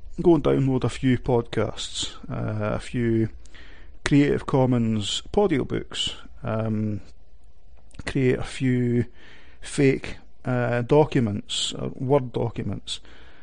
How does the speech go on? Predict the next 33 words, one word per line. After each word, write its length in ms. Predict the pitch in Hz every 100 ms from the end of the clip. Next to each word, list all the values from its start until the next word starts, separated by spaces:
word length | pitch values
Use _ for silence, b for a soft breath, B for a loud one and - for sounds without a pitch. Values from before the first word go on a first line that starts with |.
| B -
uh, 260 | 117 110 107
that 140 | 123
are 360 | - 110 110 110
like, 400 | 107 107 110 - - - -
you 140 | 135 123
know, 240 | 110 - -
letters 460 | 117 113 127 123 -
to 100 | 123
your 100 | 110 123
local 320 | 127 - 123
council 600 | - 127 135 - 113 113
or 120 | 107
something 640 | - 117 120 110 104 104 104 -
to 120 | 104
say, 360 | - 113 113
"Oh, 200 | 120 113
the, 340 | 107 110 107 - - 143
the, 160 | 127
the 160 | 131 123
trash 360 | - 123 117
hasn't 260 | 127 110 107
been 160 | 107 110
collected, 680 | 113 110 117 117 117 107 - B B B B B -
um, 640 | 113 113 110 110 107 104 123
I'm 180 | 120 120
paying 220 | 131 123
my 80 | -
taxes, 600 | 131 123 110 117 107 127
what's 200 | 127 117
all 160 | 117
this?" 360 | 117 110 - -
you 80 | 110
know. 320 | 113 110